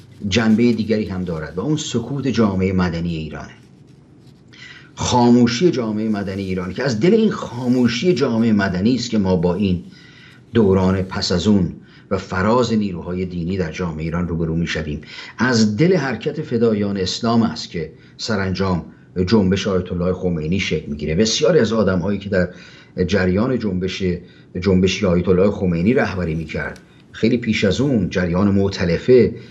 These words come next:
اه، پانزده خرداد، جنبش‌های مذهبی پیش از انقلاب پنجاه و هفت سر بلند کردن، نام آور شدن، از دل جنبشی برخاسته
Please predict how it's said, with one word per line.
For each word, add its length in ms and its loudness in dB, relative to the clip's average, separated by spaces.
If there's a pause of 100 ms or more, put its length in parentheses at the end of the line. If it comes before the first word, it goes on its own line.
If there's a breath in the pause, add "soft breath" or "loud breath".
(240 loud breath)
اه، 220 0
پانزده 640 0
خرداد، 540 0
جنبش‌های 460 -2
مذهبی 560 0
پیش 420 -2
از 320 -2 (440 loud breath)
انقلاب 580 2
پنجاه 360 0
و 20 -4
هفت 260 -2 (180 loud breath)
سر 340 0
بلند 340 -4
کردن، 400 -6
نام 320 0
آور 240 -2
شدن، 460 -4
از 320 -2
دل 200 4
جنبشی 540 0
برخاسته 720 -2